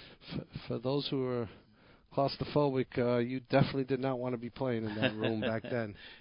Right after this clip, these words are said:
Speaker 2: Yeah, I was a closet at one time, but it's bigger now.
Speaker 1: <laughs>
Speaker 2: <laughs> Anyway, uh, day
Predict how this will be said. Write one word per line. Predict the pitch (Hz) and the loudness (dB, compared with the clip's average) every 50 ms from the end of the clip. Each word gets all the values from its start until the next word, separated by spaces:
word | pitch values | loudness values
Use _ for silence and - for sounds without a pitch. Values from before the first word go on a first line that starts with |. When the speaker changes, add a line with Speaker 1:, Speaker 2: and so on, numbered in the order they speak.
| - | -4
Speaker 2:
Yeah, | - 107 107 104 | 0 4 4 4
I | 123 | 4
was | 131 127 120 | 4 2 0
a | |
closet | 117 - 127 120 123 117 110 107 | 0 2 6 6 6 6 6 2
at | 104 101 | -2 -2
one | 101 107 107 | -2 -4 -4
time, | 101 110 101 98 95 92 | -2 -2 -2 -2 -2 0
but | 98 95 98 | -2 -2 -2
it's | 98 90 - - | -2 -4 -4 -2
bigger | - 113 104 98 95 | -2 -2 -2 -2 -4
now. | 95 95 87 80 82 - - | -4 -6 -8 -8 -10 -16 -10
Speaker 1:
<laughs> | - - 160 - - - - - - - - - 294 - - - 262 - - - - - - - | -6 -4 -2 0 0 0 0 0 -2 0 0 2 2 0 0 -2 -4 -4 -4 -6 -12 -12 -4 0
Speaker 2:
<laughs> | - - - - - - 175 160 - - - - - - - - - - - - - | 0 2 2 4 6 8 8 8 8 4 -12 -16 -16 -16 -16 -14 -14 -8 -2 4 8
Anyway, | 175 208 233 220 190 160 151 147 143 147 151 147 | 10 12 12 12 12 12 12 12 12 10 8 8
uh, | 131 135 139 139 | 8 10 10 10
day | 135 120 170 196 220 202 | 10 10 10 10 10 8